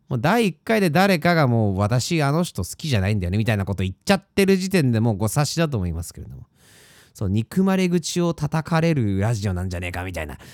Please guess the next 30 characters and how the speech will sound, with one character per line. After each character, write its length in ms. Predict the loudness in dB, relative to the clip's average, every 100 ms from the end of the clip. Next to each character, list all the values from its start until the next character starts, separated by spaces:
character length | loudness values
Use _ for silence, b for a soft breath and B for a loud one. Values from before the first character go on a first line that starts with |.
| B -10
や、 140 | -10
そ 220 | -6 -4
う 40 | -2
じ 60 |
ゃ 60 | -4
な 120 | -6
い 60 | -6
ん 60 |
で 60 | -10
す 100 | -18
よ。 100 | -18 -12
だ 100 | -12
か 60 |
ら 80 | -12
も 160 | -16 -20 -12
う、 40 |
な 100 | -8
ん 40 | -8
か 80 | -10
こ 320 | -10 -10 -12
う、 40 | B B
関 300 | -8 -2 2
連 220 | 4 4 4
づ 100 | 2
い 60 |
た 100 | 2
と 100 | 2
こ 120 | 0
ろ 80 | 0
で、 100 | -2